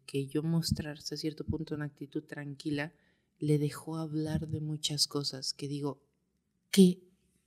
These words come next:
pinche riqueza me acaban de dar".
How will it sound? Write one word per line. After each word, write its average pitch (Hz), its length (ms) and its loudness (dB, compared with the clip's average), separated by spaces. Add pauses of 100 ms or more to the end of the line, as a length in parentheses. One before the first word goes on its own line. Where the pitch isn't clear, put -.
(160)
pinche 190 560 6 (680)
riqueza 180 680 6
me 170 140 -10
acaban 156 640 -8
de 147 180 -8
dar". 165 220 -8